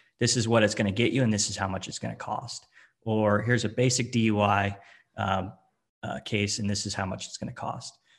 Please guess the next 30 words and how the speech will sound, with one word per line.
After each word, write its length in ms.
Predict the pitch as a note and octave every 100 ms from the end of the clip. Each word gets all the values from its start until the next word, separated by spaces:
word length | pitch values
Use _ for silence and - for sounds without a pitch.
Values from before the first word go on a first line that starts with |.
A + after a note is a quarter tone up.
| _ _ -
And 100 | A#2
then 100 | A#2
maybe 240 | C3+ F3+
just, 280 | D3+ C#3 - - _
you 100 | A#2+
know, 200 | G#2 - - -
first 440 | - B2+ C3 B2+
and 80 | A2
initially, 600 | G#2 A#2+ - G#2 G2+ G#2 - _ -
just 160 | A#2
restrict 400 | A#2+ G#2+ - C#3
it 80 | -
to 100 | -
any, 300 | B2 A2 - - -
uh, 260 | G2 F#2+ - -
productized 640 | A#2 A#2 A2+ A2 G2 F#2+
services. 720 | - G#2 G2 G2 - - - _ _ _ _ _
So 300 | - A2 G#2
most 420 | G2+ C3 D#3+ -
flat 300 | - C3 A#2
fee 480 | - B2 A#2+ A#2+ A#2+ - _ -
devotees 680 | A2 G#2 A2+ G#2+ A#2+ C#3 -
recommend 400 | A#2 A#2 A2+ A2+
that 80 | F#2+
you 120 | G#2+
only 240 | A#2+ B2 B2
use 220 | A#2 G#2+
it 60 | G#2
on 120 | F#2+
products 580 | - A2 A2+ C#3 -